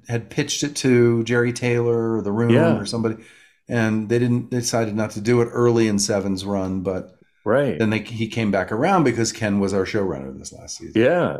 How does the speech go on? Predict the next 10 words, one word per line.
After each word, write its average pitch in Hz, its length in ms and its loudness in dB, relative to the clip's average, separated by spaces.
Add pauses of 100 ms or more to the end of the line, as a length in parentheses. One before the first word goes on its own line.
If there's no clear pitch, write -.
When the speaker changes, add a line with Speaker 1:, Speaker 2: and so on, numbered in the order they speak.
Speaker 2:
And 120 100 0
maybe 120 240 4
they 117 120 2
Speaker 1:
Yeah. 120 40 2
Speaker 2:
didn't, 123 400 -2
they 117 120 2
were 113 120 4
missing 117 520 0
one 120 220 0
episode, 120 680 -2